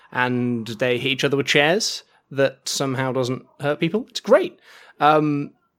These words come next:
now, this in itself is, I'm sure some people have heard of wrestling, but, I mean, it's less of a work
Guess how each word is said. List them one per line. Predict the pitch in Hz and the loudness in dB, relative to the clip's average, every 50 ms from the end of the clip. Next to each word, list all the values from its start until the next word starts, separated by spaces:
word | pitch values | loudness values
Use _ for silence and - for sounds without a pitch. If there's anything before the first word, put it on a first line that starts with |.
| _ _ _ _ _ _ _ _ _ _ _ _ _ _ _ _ - | _ _ _ _ _ _ _ _ _ _ _ _ _ _ _ _ -2
now, | 208 175 180 | 0 2 4
this | 240 247 - | 6 6 6
in | 247 233 | 6 4
itself | 208 175 - 202 208 233 226 170 | 4 6 6 8 8 8 6 4
is, | 147 123 - - _ - - 427 - | 0 0 -2 -10 _ -4 -2 0 2
I'm | 233 233 | 4 4
sure | 208 - 170 147 | 4 4 2 2
some | - - 175 160 156 | 4 4 4 4 6
people | 160 160 156 143 143 | 4 2 2 4 2
have | 139 - | 2 4
heard | - 139 143 143 | 4 2 2 2
of | 143 131 131 - _ - | 0 -4 -6 -14 _ -4
wrestling, | 143 139 143 139 - - 165 165 175 196 208 - - - - - _ | 2 2 2 2 2 0 0 0 0 0 -2 -6 -14 -20 -20 -10 _
but, | - 165 151 - - _ _ _ _ _ _ - - | 0 0 0 -2 -8 _ _ _ _ _ _ 0 0
I | 151 | 0
mean, | 143 160 165 160 156 151 - _ _ _ _ _ _ _ - | 2 2 0 0 -2 -4 -8 _ _ _ _ _ _ _ 0
it's | 180 175 - - | 0 0 0 0
less | 180 180 190 208 220 220 - - | 2 2 2 2 2 2 2 2
of | 247 185 | 4 4
a | 196 170 | 4 2
work | 151 143 156 175 180 151 - - - - - - | 4 4 4 4 4 2 0 -4 -14 -18 -18 -18